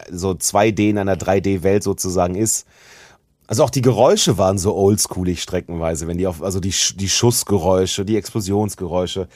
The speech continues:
Dann hast du irgendwie einen Pfarrer, der rennt dann rum und, äh, zeigt den all, Viechern all sein, sein Kruzifix ins Gesicht und so. Und, ähm,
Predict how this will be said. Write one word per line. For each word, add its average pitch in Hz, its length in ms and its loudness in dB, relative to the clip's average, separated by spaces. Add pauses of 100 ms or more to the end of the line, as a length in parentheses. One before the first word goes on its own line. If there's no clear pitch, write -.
(260)
Dann 90 140 -8
hast 107 160 -2
du 113 60 -4
irgendwie 110 180 0
einen 101 140 -2
Pfarrer, 127 500 0
der 107 240 4
rennt 110 180 0
dann 107 140 2
rum 107 320 -2
und, 98 260 -8
äh, 95 200 -12
zeigt 104 300 -4
den 95 220 -4
all, 92 320 -2
Viechern 107 440 -2
all 95 160 0
sein, 92 240 -4
sein 87 180 -2
Kruzifix 127 640 -6
ins 117 180 -6
Gesicht 113 360 -6
und 107 80 -6
so. 104 260 0 (540)
Und, 98 320 -4
ähm, 92 580 -2